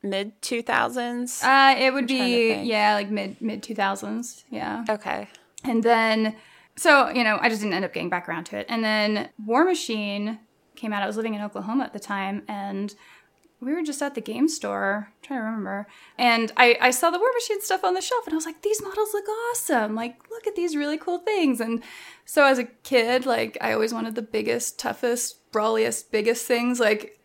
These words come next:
Speaker 2: I would drive a monster truck if I could somehow afford the gas for one.
Speaker 1: <laughs>
Speaker 2: So, of course, Khador, I'm like, "Yes, Khador, the big robots, the biggest, the most stompy, give me." And, you know, that really, but it was actually Mark one at the time. And so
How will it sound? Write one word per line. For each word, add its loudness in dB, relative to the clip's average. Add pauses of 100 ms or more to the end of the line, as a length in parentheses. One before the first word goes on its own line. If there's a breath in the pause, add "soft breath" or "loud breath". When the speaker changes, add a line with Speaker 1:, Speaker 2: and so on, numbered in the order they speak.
(100)
Speaker 2:
I 2
would 4
drive 2
a -2
monster -2
truck 2
if -4
I 2
could -4
somehow 0
afford 0
the 0
gas 6
for 2
one. 8
Speaker 1:
<laughs> -8
Speaker 2:
So, 8
of 0
course, 6
Khador, 8
I'm 0
like, 2
"Yes, -4
Khador, 0
the 6
big 0
robots, 0
the 2
biggest, 0
the 4
most -2
stompy, -4
give 2
me." -6 (440 loud breath)
And, 4
you -2
know, -4
that 4
really, -2
but 6
it 8
was 4
actually 4
Mark -4
one 2
at -4
the -10
time. -2 (180 soft breath)
And -2
so 4